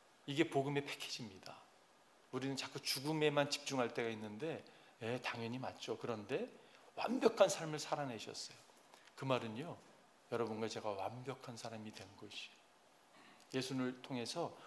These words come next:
우리가 완벽한 사람이 되었습니다. 그런데 헷갈리는 거예요. 완벽하지 않거든요. 그 이유는 하나님이 우리를 바라보는 시각과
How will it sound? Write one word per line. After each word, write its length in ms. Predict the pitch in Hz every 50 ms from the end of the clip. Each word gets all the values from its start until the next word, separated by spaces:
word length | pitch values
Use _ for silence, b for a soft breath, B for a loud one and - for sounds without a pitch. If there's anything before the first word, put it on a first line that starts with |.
| B B
우리가 280 | 135 131 139 135 139 127
완벽한 760 | 120 123 117 151 165 175 - 170 156 - - - 151 151 147 B B B B B B
사람이 340 | - - - 131 123 117 117
되었습니다. 360 | - 113 104 - - 131 -
그런데 420 | - 151 143 131 120 135 160 208 262 - - B B B B B B B B B B B - - - - - -
헷갈리는 540 | - - 226 - 226 185 170 151 139 120 104
거예요. 160 | 92 90 - - - - - - - - - - - - - - -
완벽하지 480 | - - 139 139 143 - - 147 - 123
않거든요. 460 | 110 104 - - - - 104 - - - - - - - B B B B B B 339 B B B B B B B B B -
그 260 | - 175 185 190 170
이유는 500 | 156 143 139 139 127 120 139 165 156 - - - B B B B B B B B
하나님이 640 | - - 226 220 214 208 196 196 190 185 185 185
우리를 320 | 165 143 143 135 139 143 -
바라보는 440 | - 120 120 127 120 123 123 123 123
시각과 680 | - - - - 143 123 - - - - 156 185 220